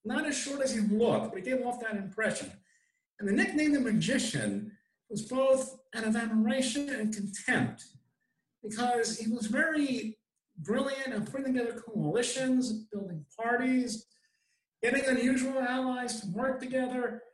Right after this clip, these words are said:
And it was all said and done as if people said it was just done, it was done by magic. But of course, there's no magic in politics. It's hard work, it's persistence, it's instinct, it's, it's, it's working with people. So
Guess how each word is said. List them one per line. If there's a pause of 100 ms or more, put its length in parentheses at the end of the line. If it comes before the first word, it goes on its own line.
(240)
And
it
was
all
said
and
done
as
if (160)
people
said
it
was
just
done,
it
was
done
by
magic. (220)
But
of
course,
there's
no
magic (360)
in (140)
politics.
It's
hard
work, (260)
it's (240)
persistence, (540)
it's
instinct,
it's, (160)
it's,
it's
working
with
people. (800)
So